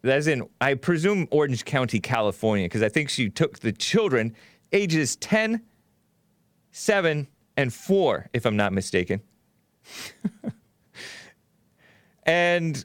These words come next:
uh, ran off, and I don't know if she's living there, but she's like, "I'm making bank, and you have to level up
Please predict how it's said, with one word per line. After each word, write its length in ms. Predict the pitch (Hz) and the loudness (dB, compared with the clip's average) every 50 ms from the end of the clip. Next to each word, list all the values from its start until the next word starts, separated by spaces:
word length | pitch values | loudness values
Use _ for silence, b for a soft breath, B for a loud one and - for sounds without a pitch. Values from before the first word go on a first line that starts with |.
| - | 0
uh, 300 | 160 165 160 160 151 147 143 | 2 4 4 4 4 4 4
ran 220 | 156 170 175 170 | 2 2 4 4
off, 260 | 165 160 151 143 - | 4 2 2 0 0
and 260 | 135 135 131 123 120 - - | -2 -2 -2 -2 -4 -2 0
I 120 | 110 127 | 2 2
don't 100 | 127 123 | 2 2
know 160 | 120 117 113 | 2 2 2
if 300 | 113 107 - - - - | 0 -2 -6 -14 -16 -16
she's 600 | - - - 113 110 101 87 90 - - - - - | -14 -12 -6 -4 -4 -4 -4 -6 -10 -12 -14 -14 -6
living 240 | 104 107 120 131 123 | -2 -2 -2 0 0
there, 120 | 117 113 | -2 0
but 120 | 110 113 104 | 0 0 0
she's 240 | - 135 127 120 120 | 0 -2 -2 0 2
like, 180 | 117 104 107 | 2 2 2
"I'm 180 | 117 127 131 139 | 2 0 0 0
making 360 | 147 156 160 - 156 147 135 | 0 0 0 -2 -4 -4 -2
bank, 340 | 127 151 156 165 165 156 156 b b b b b - | 0 0 0 0 -2 -4 -10 b b b b b -2
and 120 | 151 160 | 0 2
you 120 | 175 180 175 | 2 2 2
have 160 | 160 151 - | 2 0 0
to 120 | - 131 | 0 0
level 460 | 135 143 170 185 170 151 165 170 175 | 0 2 2 2 2 2 0 0 2
up 380 | 175 160 - - - - - | 2 0 0 -2 -6 -14 -20